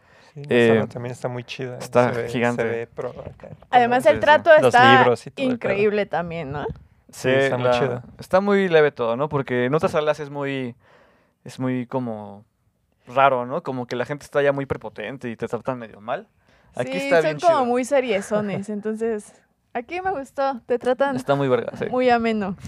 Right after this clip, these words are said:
Speaker 1: Son muy desinhibidos.
Speaker 3: Ah,
Speaker 2: Sí, sí.
Speaker 3: <laughs> exacto, muy desinhibidos todos.
Speaker 2: Sí, sí,
Speaker 3: Estos
Speaker 2: sí.
Speaker 3: son unos de los productos que, que venden aquí y, a ver, platícanos la
Speaker 1: Cervezas
Speaker 3: dinámica.
Speaker 1: artesanales.
Speaker 2: Pues, bueno, son cervezas artesanales.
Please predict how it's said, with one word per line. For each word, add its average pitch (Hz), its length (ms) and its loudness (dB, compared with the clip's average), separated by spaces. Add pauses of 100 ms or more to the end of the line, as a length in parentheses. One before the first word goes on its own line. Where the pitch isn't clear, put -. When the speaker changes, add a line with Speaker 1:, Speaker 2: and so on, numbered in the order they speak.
(120)
Speaker 1:
Son 135 200 -8
muy 127 160 -8
desinhibidos. 117 840 -8
Speaker 3:
Ah, 262 200 8
Speaker 2:
Sí, 226 80 2
sí. - 140 6
Speaker 3:
<laughs> - 60 6 (100)
exacto, 262 340 4
muy 277 140 -4
desinhibidos 226 800 -2
todos. 202 320 -4 (380)
Speaker 2:
Sí, - 120 -12
sí, - 20 -
Speaker 3:
Estos 392 260 2
Speaker 2:
sí. 403 40 2
Speaker 3:
son 381 160 0
unos 359 160 2
de 320 80 2
los 208 220 0
productos 233 640 -2
que, 190 360 -4 (160)
que 220 120 2
venden 226 360 0
aquí 202 300 -8 (640)
y, 247 520 -10
a 175 100 -6
ver, 185 220 -4 (320)
platícanos 262 500 2
la 240 100 10
Speaker 1:
Cervezas 233 140 8
Speaker 3:
dinámica. 240 440 6
Speaker 1:
artesanales. 123 340 0
Speaker 2:
Pues, 135 360 2
bueno, 143 280 2
son 156 160 -2
cervezas 170 400 -2
artesanales. 127 800 -2